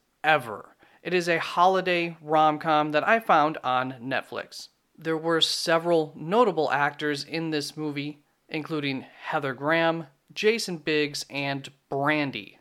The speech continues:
the singer from the nineties or the early two thousands, maybe both. I don't remember exactly when she was, uh, most famous and came onto the scene, but I'm sure you're familiar with her. When it comes to this movie,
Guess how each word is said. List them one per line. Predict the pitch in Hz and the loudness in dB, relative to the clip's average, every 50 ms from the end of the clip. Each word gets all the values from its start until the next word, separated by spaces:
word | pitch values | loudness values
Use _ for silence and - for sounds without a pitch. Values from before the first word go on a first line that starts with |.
| _ _ | _ _
the | - 135 | -6 -6
singer | - - - 196 190 175 127 101 | -4 -4 -4 -4 -4 -2 -4 -6
from | - - 135 127 | -6 -8 -10 -8
the | 113 110 | -8 -6
nineties | 113 131 156 170 170 170 170 165 160 156 156 156 147 | -4 -2 0 0 0 -2 -2 -4 -4 -4 -4 -6 -6
or | 123 104 107 | -6 -6 -6
the | 104 104 107 - - - | -8 -8 -10 -12 -10 -8
early | - 143 151 156 147 139 | -4 -2 -2 -2 -2 -4
two | 143 - 131 | -6 -8 -4
thousands, | - 160 156 156 151 147 151 147 147 147 143 143 | 0 2 4 4 4 4 2 -2 -4 -6 -8 -8
maybe | 135 - 117 117 113 | -8 -8 -8 -8 -6
both. | 117 131 131 127 - - - - - - - | -6 -6 -6 -6 -10 -16 -20 -20 -20 -10 -6
I | - 135 | -4 -4
don't | 127 107 | -4 -4
remember | 120 131 131 127 127 123 107 - | -6 -6 -4 -4 -4 -4 -6 -8
exactly | - 139 139 127 135 139 127 123 - 139 123 | -8 -8 -8 -4 -2 -2 -2 -2 -2 -6 -12
when | 113 117 123 117 | -10 -10 -10 -10
she | 113 - - 135 123 | -8 -10 -10 -10 -10
was, | 113 120 120 113 - - | -12 -12 -12 -10 -10 -8
uh, | 120 113 107 - | -8 -6 -8 -8
most | 131 147 156 160 156 147 - - | -6 -4 -2 -2 -2 -2 -6 -10
famous | - - - 165 156 160 160 156 156 151 - - | -12 -8 -6 -4 -4 -2 -4 -4 -4 -4 -6 -6
and | 139 131 127 - | -8 -8 -10 -12
came | - 165 151 143 - | -10 -8 -6 -4 -4
onto | - 131 143 139 139 - 147 131 | -2 -2 -2 -4 -6 -10 -12 -12
the | 120 117 | -12 -12
scene, | - - - - 175 160 156 156 156 151 | -10 -10 -8 -6 -6 -4 -4 -4 -6 -6
but | 143 - 202 | -6 -4 -2
I'm | 226 226 | -2 -2
sure | 220 - 302 285 254 | -4 -4 -4 -2 -2
you're | 185 147 139 127 | -2 -2 -4 -6
familiar | - - 139 135 127 127 127 123 120 120 120 | -6 -8 -8 -6 -4 -4 -4 -4 -6 -6 -6
with | 117 120 117 - | -8 -10 -12 -14
her. | - - 156 139 120 110 101 98 - _ _ _ _ _ _ _ _ _ _ _ _ _ | -10 -4 -2 -2 -2 -2 -4 -8 -14 _ _ _ _ _ _ _ _ _ _ _ _ _
When | - 160 170 | -6 -6 -4
it | 175 | -2
comes | - 247 240 226 - | 0 0 0 0 -2
to | - 208 | -4 -4
this | 180 180 175 - | -4 -4 -6 -6
movie, | - 165 160 156 160 156 151 151 147 | -6 -6 -6 -6 -6 -6 -6 -8 -10